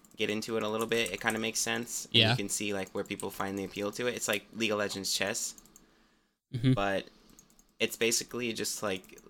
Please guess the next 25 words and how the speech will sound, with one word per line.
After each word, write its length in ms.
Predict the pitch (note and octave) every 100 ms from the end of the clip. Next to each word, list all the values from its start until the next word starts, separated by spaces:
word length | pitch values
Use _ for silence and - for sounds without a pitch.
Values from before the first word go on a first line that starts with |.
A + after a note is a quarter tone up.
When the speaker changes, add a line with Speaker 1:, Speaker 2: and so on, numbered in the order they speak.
| - - _ _ _ _ _ _ _
Speaker 1:
um, 500 | F2+ F#2 F2+ G2+ F2+ G#2+ - - - - -
you 180 | G2+ G#2
have 100 | G2
to 60 | -
be 100 | F#2+
lucky 400 | E2 E2+ - - - - - -
because 360 | A#2 A#2 G#2+ G2+
they 140 | G2+
have 120 | G#2+ A2+
a 40 |
Speaker 2:
Yeah. 100 | A2+
Speaker 1:
certain 240 | G#2 F2
draw 240 | G2 F#2+ F#2+
pool 260 | - A2+ A#2+
for 140 | A2
each 260 | G2 G2+ -
character 360 | F#2+ G2+ G#2+
that 120 | G#2 G2+
you 80 |
need. 260 | G#2+ A2+ A#2 - - - - _ -
So, 140 | G#2+
like, 280 | G2 F#2 -
Speaker 2:
Mm-hmm. 300 | D3 C#3 C3+
Speaker 1:
there's, 180 | A#2 A2+
like, 220 | A2+ G#2+